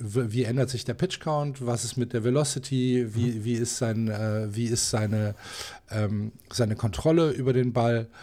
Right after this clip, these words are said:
Speaker 1: Und wenn sich das in den nächsten drei, vier, fünf Starts wieder auf Normalniveau einpendelt, glaube ich, dass wir ihn, äh,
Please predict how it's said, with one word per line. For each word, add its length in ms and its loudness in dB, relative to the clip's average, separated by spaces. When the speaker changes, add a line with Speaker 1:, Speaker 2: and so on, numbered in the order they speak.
Speaker 1:
Und 480 2
wenn 260 4
sich 240 2
das 300 0
in 100 -2
den 160 2
nächsten 840 -2
drei, 460 2
vier, 520 2
fünf 380 -2
Starts 680 -2
wieder 240 0
auf 220 -4
Normalniveau 840 0
einpendelt, 960 -4
glaube 320 2
ich, 100 -4
dass 260 -2
wir 80 -2
ihn, 320 -6
äh, 460 -6